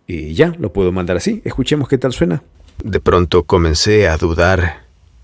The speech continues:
a preguntarme, desabrochaba una nueva pregunta, de pronto comencé a dudar, a preguntarme. Mientras desabrochaba una nueva pregunta,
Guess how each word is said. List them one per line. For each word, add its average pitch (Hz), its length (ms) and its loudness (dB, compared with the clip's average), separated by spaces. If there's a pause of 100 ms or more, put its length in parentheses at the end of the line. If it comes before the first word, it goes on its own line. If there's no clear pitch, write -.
(220)
a 80 240 -4
preguntarme, 82 1000 -4 (460)
desabrochaba 101 840 -2
una 87 200 0
nueva 95 280 0
pregunta, 87 680 -2 (840)
de 95 200 -4
pronto 87 440 2
comencé 92 640 4
a 80 100 2
dudar, 85 680 2 (640)
a 80 220 -2
preguntarme. 82 1040 -2 (840)
Mientras 98 640 0
desabrochaba 101 920 0
una 90 200 0
nueva 92 280 2
pregunta, 85 640 -2